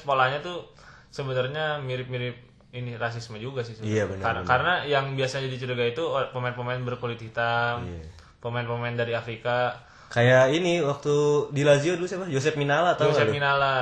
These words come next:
Speaker 2: Yang tujuh belas tahun di,
Speaker 1: Iya.
Speaker 2: di, di, di fitnahnya empat puluh tahun coba. <laughs> Bayangin, eh, tiga puluh berapa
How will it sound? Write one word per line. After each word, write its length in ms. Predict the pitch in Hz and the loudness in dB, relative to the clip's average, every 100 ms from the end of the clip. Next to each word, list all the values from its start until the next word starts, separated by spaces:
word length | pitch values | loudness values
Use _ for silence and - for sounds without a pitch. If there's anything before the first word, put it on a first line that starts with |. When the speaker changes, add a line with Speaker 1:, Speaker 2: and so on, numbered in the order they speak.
| 117 - | 0 0
Speaker 2:
Yang 140 | 123 | -2
tujuh 140 | 127 127 | 0 2
belas 180 | 127 127 | 2 4
tahun 240 | 131 165 | 2 2
di, 240 | 143 139 | 0 0
Speaker 1:
Iya. 100 | 127 110 | -2 -4
Speaker 2:
di, 180 | 135 131 - | -4 -6 -6
di, 280 | 127 135 143 143 143 127 | -6 0 2 2 0 -4
di 200 | - 147 | -6 -4
fitnahnya 600 | 127 156 151 175 190 - - | 0 2 2 0 -2 -4 -4
empat 200 | - 156 | -2 2
puluh 160 | 160 | 0
tahun 320 | 165 190 196 185 | 2 0 0 2
coba. 240 | 151 135 - | 4 2 -2
<laughs> 180 | 160 - | -8 6
Bayangin, 420 | 151 - 175 190 190 | 6 10 8 8 4
eh, 120 | 180 | 2
tiga 240 | 175 147 | 4 2
puluh 220 | 143 151 143 | 2 2 6
berapa 240 | 139 | 6